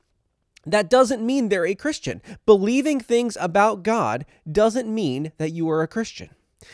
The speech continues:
We look at James. James is talking about how the, the mark of a person who has saving faith, uh, is, is actions, good works. He says, you know, it's not just believing right things. Even the demons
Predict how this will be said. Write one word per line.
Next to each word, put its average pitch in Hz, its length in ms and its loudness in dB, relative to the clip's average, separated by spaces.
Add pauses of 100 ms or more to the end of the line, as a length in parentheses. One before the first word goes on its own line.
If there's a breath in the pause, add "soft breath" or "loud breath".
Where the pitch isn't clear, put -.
(260 loud breath)
We 202 140 2
look 214 180 4
at 226 100 -4
James. 233 540 -4 (240 soft breath)
James 208 300 2
is 202 100 -4
talking 208 480 -2
about 156 280 2
how 185 340 0 (260 loud breath)
the, 160 240 2
the 156 140 -4
mark 202 460 2
of 196 120 2
a 196 120 4
person 190 500 -4
who 196 220 -2
has 208 280 0
saving 190 440 0
faith, 143 520 -2 (380 loud breath)
uh, 185 160 2
is, 202 240 0
is 185 160 -2
actions, 180 500 -2
good 190 400 4
works. 160 520 -4 (160)
He 226 100 -2
says, 220 240 0 (180 loud breath)
you 254 80 -2
know, 240 80 0
it's 214 140 2
not 294 180 6
just 269 160 -4
believing 240 420 2
right 196 280 2
things. 151 380 -2
Even 269 440 0
the 226 120 2
demons 196 680 0